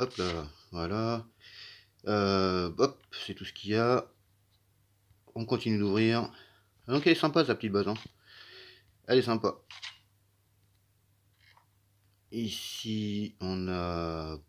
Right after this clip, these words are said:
pas de balles. À part les parties qui m'a, qui m'a piqué.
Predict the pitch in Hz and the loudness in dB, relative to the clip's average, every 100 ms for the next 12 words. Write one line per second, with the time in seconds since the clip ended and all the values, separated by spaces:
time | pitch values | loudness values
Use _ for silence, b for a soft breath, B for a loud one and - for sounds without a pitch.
0 | _ _ _ _ _ _ _ _ _ _ | _ _ _ _ _ _ _ _ _ _
1 | 107 82 85 110 - _ _ _ _ _ | -2 0 0 -2 -8 _ _ _ _ _
2 | _ _ B B B B 95 95 110 110 | _ _ B B B B -4 4 6 6
3 | - 98 - 104 95 95 90 87 101 98 | 2 0 -4 -2 0 2 2 0 -2 -4
4 | - 87 110 131 | -4 -2 0 0